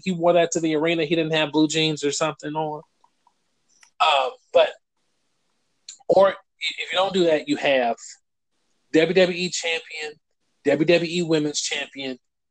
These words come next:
W W E tag team champions, and of course the W W E women's tag champions. And then you have your Intercontinental and your U S championships be the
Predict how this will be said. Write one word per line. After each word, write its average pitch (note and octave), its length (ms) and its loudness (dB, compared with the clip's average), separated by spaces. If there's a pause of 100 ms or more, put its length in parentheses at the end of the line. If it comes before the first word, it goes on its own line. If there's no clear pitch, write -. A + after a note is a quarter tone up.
W C3+ 200 4
W D#3 240 2
E E3 140 -4
tag D3 340 0
team B2 240 -12
champions, - 800 -10 (240)
and C3+ 80 0
of C3 100 0
course D3 220 4
the - 120 -18
W - 220 -6
W C#3 240 0
E D3 180 -10
women's D3 360 0
tag A2+ 320 -4
champions. A2+ 680 -12 (300)
And C#3+ 80 2
then C#3 80 2
you D3+ 100 6
have D3+ 320 0
your B2+ 120 -2
Intercontinental D3 880 -2
and C3 120 -6
your A#2+ 120 -4
U C#3+ 240 6
S C#3+ 160 2
championships C3+ 800 -4
be C3 120 -4
the A2+ 140 -2